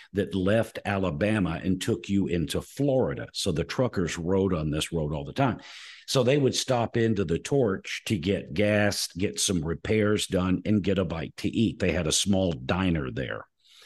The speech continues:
And I would go up there and I would sit in the only corner booth they had,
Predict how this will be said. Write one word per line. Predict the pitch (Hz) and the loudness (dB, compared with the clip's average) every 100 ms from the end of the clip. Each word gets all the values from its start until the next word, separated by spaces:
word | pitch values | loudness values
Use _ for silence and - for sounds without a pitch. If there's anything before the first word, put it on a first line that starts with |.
| - - | -20 -8
And | 110 | 0
I | 113 | 2
would | 131 117 | 2 2
go | 104 101 | 4 2
up | 95 | 2
there | 92 90 101 | 2 2 2
and | 87 | 2
I | 90 | 2
would | 82 | 0
sit | - - 117 | 0 2 2
in | - 90 | 2 2
the | 95 - | 2 2
only | 98 120 120 147 | 2 2 4 0
corner | - - 113 113 117 | -2 -4 0 2 0
booth | 98 87 90 95 - | 0 2 2 0 -8
they | 73 82 98 | -4 -2 0
had, | 101 76 69 80 | 0 -2 -4 -8